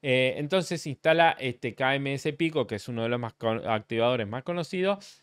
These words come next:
Y ese K M S Pico tiene un par de cositas abajo, así que no les recomiendo, obviamente. Eh, la re-, hoy, un día, ustedes pueden usar el Winshot, el Windows,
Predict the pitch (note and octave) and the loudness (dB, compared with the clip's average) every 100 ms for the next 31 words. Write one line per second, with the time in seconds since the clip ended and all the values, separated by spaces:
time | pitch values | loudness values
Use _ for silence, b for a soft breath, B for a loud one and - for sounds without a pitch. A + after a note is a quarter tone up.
0 | _ E3+ E3+ F#3 F#3 F#3 F#3+ F3 F#3+ F3 | _ -6 -4 2 6 6 4 2 2 2
1 | G3+ G3 G#3+ G3 - A3+ F#3 C3+ - B2 | 0 2 2 2 2 2 4 2 8 8
2 | B2+ A#2 A2 A2 A2 A#2+ A2 A2 A2+ G#2 | 8 6 4 2 -2 -2 0 2 4 6
3 | G2 A2 B2+ - D3 E3 E3 D3 G3+ G3+ | 4 4 0 0 -6 -2 -2 -2 -2 -2
4 | C3+ A2 A2 G#2 A2+ A2 G#2 G2+ B2 B2 | -4 0 0 0 0 -2 -2 -2 0 -2
5 | G#2+ G2+ G2 - B B B B B - | -2 -4 -6 -12 B B B B B 4
6 | B2 B2 C3+ D3 D3+ D#3+ - G#3+ B3 A#3+ | 6 6 8 8 8 4 2 4 4 2
7 | - E3 F3+ G3+ B3 A#3+ F#3+ D3 - G3 | -2 -2 0 0 6 8 8 4 2 0
8 | E3+ E3 D#3+ D3+ C3+ D3 C3 A2+ B2 C3 | 0 2 0 0 0 4 4 4 0 0
9 | A3+ A#3 - A#3+ A#3 B2+ A2+ F3+ G#3+ F#3+ | -2 -4 -2 -2 0 0 0 -2 -2 -2
10 | G#3 | -4